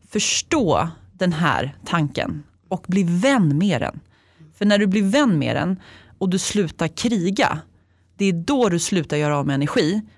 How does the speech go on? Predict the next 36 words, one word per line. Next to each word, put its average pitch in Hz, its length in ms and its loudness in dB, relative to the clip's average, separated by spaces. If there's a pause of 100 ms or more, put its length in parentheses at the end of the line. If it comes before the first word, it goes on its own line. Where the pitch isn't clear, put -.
(100)
Och 185 100 -2
det 180 80 2
är 208 40 2
då 185 260 2
den 165 220 0
slutar, 151 720 -2 (420)
alltså 202 200 -4
så 233 180 -2
är 254 60 2
det 214 60 2
med 185 140 2
allt. 233 180 -2
Om 180 100 2
du 202 100 0
är 240 80 0
i 226 40 2
en 175 80 0
konflikt, - 720 -4 (240)
när 190 120 -4
båda 190 280 0
står 180 160 -2
och 170 60 -2
skriker 262 340 -2
på - 120 -6
varann, 135 320 0 (1000)
ingen 180 320 4
lyssnar, 170 440 0 (140)
det 180 200 -4
är 233 40 2
liksom 180 280 0
ingen 156 220 2
bra 185 280 0
sätt - 360 -4
att 151 100 -4
lösa 147 320 -2
problem 160 440 -4